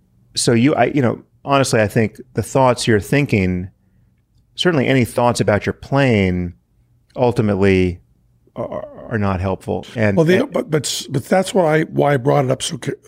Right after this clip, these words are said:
Speaker 2: so carefully. Yes, there is the, um, the, the golf swing analogy.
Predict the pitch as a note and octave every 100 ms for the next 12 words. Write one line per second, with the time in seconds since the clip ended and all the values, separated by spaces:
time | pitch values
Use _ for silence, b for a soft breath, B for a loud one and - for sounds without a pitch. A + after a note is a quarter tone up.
0 | - - D3 A#2+ - F3 - A2+ E2+ -
1 | B B B B - D#3+ G3+ A#2+ - -
2 | - - D3+ A3 F3 D3 - D3 C#3+ C#3+
3 | B2+ B2+ B2+ - C#3+ C3+ B2+ B2+ B2 C#3+
4 | E3+ - - B2+ A#2+ A2 G#2+ G#2+ G2+ G2